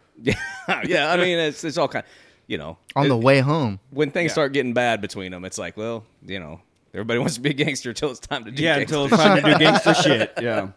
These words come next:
Speaker 3: I just wanna do hood rat stuff with my hood rat friends. So, yeah, they're, but they're staying with their parents, maybe 'cause they had to s-, let the money sit for a while, or were waiting to buy a house, or
Speaker 2: Well,
Speaker 3: whatever. But
Speaker 2: I think Karen says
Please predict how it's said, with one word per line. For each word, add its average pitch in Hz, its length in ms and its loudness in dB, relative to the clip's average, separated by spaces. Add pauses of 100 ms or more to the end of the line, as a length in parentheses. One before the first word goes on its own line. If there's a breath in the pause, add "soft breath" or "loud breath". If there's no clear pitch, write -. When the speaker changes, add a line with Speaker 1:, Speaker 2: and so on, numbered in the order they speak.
(280 soft breath)
Speaker 3:
I - 40 -6
just - 120 -4
wanna 190 100 -2
do 165 140 2
hood 185 180 -2
rat 143 180 -2
stuff 117 260 -2
with 104 100 -8
my 139 80 2
hood 175 180 2
rat 120 240 -6
friends. 123 300 -12 (580 loud breath)
So, 165 480 2 (640)
yeah, 170 180 4
they're, 160 160 4
but 147 160 -4
they're 175 100 -2
staying 226 260 2
with 214 100 2
their 160 80 -4
parents, 147 260 -4
maybe 175 300 -4
'cause 151 580 -6 (880)
they 131 120 -2
had 143 180 -2
to 113 60 -8
s-, - 180 -14 (100)
let 120 200 -8
the - 40 -10
money 123 240 0
sit 156 260 -6
for 156 120 -4
a 147 40 -2
while, 147 460 2
or 127 140 2
were 120 200 -4
waiting 123 360 -2
to 131 60 -2
buy 131 200 0
a 131 60 0
house, 135 480 0
or 107 100 -2
Speaker 2:
Well, 220 140 4
Speaker 3:
whatever. 107 340 4
But 101 300 -4
Speaker 2:
I 165 80 -2
think 240 240 -4
Karen 180 340 -2
says 127 540 -6